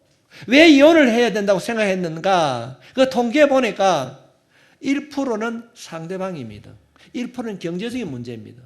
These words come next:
돈이 아니었어요. 그럼 구십팔 프로는 말이었어요, 말. 말이었어요.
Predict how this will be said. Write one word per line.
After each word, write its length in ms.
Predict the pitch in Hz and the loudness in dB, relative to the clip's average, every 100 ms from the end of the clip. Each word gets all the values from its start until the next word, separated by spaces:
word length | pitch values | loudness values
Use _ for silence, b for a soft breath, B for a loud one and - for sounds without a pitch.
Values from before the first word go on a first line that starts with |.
| _ | _
돈이 260 | 165 220 277 | -6 -4 -4
아니었어요. 500 | 160 160 147 117 104 _ _ _ _ b | -6 -8 -12 -14 -20 _ _ _ _ b
그럼 180 | 247 196 | -8 -4
구십팔 480 | 277 - 320 247 | -4 -4 -6 -8
프로는 420 | 247 247 175 123 123 _ _ _ _ _ _ _ _ _ | -6 -8 -8 -10 -12 _ _ _ _ _ _ _ _ _
말이었어요, 760 | 160 180 190 262 330 220 - 147 | -6 -2 0 2 2 0 -4 -6
말. 560 | 143 143 127 113 - _ _ _ _ _ _ _ _ _ _ _ _ _ _ _ _ _ _ - | -6 -4 -6 -10 -18 _ _ _ _ _ _ _ _ _ _ _ _ _ _ _ _ _ _ -14
말이었어요. 580 | 170 208 294 - - | -10 -8 -10 -12 -18